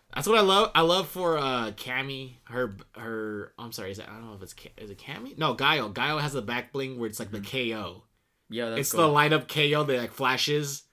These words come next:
Speaker 2: Yeah.
Speaker 1: Just like in the game. Oh, I love that stuff, so.
Speaker 2: Yeah, she also has a, one of her emotes is a little umbrella, and she's just twisting it.
Speaker 1: That's funny.
Speaker 2: Yeah.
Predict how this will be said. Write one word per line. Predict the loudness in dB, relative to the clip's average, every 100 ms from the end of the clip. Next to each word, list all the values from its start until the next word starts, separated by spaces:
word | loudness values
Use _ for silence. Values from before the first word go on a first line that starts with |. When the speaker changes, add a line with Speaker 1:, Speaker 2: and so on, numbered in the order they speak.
| _
Speaker 2:
Yeah. | -14 -10
Speaker 1:
Just | -6 -4
like | -4 -4
in |
the | -4
game. | -4 -6 -8
Oh, | -10 -14 -14 -12
I | -8
love | -8 -8 -10 -10
that | -14
stuff, | -14 -14 -14
so. | -16 -18 -16
Speaker 2:
Yeah, | -14 -12
she | -10 -8
also | -8 -8 -12
has | -12 -12
a, | -12 -12 -14 -20 _ _ _
one | -12 -10
of | -8
her |
emotes | -10 -10 -10 -12 -14
is | -16
a | -12
little | -10 -10
umbrella, | -12 -12 -14 -18 -20
and | -20
she's | -18 -18
just | -20 -20
twisting | -14 -14 -14 -18
it. | -18 -4
Speaker 1:
That's | -2 0 0
funny. | 2 2 0 -8
Speaker 2:
Yeah. | -12